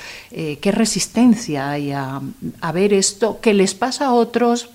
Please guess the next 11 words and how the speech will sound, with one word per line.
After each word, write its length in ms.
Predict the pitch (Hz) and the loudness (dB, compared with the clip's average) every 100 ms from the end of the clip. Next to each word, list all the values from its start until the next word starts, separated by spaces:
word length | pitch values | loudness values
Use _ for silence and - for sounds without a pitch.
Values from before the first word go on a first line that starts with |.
| _ | _
por 300 | - 220 202 | 2 4 4
si 160 | 190 202 | 2 2
acaso 440 | 170 202 220 226 | 2 2 2 2
me 160 | 240 233 | 2 2
pustu-, 540 | 165 - - 165 156 - | 0 -8 -6 -4 -4 -4
eh, 120 | 165 | -4
me 120 | 151 | -2
estuviera 500 | 147 - 147 175 254 | -4 -4 -2 0 0
pasando 440 | 240 160 156 143 139 | -2 -4 -2 -2 -2
a 40 | |
mí. 220 | 147 247 | 0 0